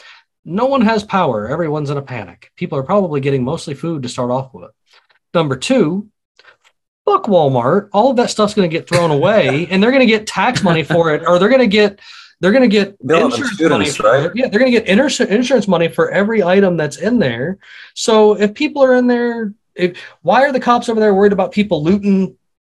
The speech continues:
Speaker 1: the Walmart that's split in half instead of worried about the people stuck in their car because a tree come down on the hood of it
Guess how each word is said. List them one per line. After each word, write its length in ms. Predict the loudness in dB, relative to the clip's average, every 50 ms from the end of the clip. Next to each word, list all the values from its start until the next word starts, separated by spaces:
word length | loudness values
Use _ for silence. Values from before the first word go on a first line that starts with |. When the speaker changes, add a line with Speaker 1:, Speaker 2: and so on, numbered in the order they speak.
| _ _
Speaker 1:
the 440 | -6 -2 -2 0 2 2 0 0 -2 -4 -6
Walmart 460 | 0 2 2 4 4 2 2 0 -2
that's 180 | -4 -8 -10 -10
split 280 | -10 -6 -4 -2 0 0
in 120 | 0 0
half 340 | -2 -2 0 0 -2 -2 -4
instead 300 | -6 -4 -2 -2 -2 0
of 100 | -2 0
worried 300 | 2 2 2 2 2 0
about 440 | 0 2 2 4 4 2 2 -2 -8
the 120 | -10 -10
people 380 | -6 -6 -6 -6 -6 -8 -8 -6
stuck 360 | -8 -4 -2 -2 -2 -2 -4
in 80 | -4
their 160 | -2 -2 -4 -4
car 680 | -4 -2 0 2 2 2 2 0 -2 -6 -8 -10 -12 -18 -20 -20 -20 -20 -20 -20 -20 _ _
because 300 | -6 -4 -2 -2 -2 -2
a 40 | -4
tree 280 | -2 0 2 2 2 2
come 180 | 0 -2 0 0
down 240 | 0 0 2 0
on 100 | 0 -2
the 80 | -2 -2
hood 160 | -2 0 0
of 160 | 0 0 -2
it 160 | -4 -8 -10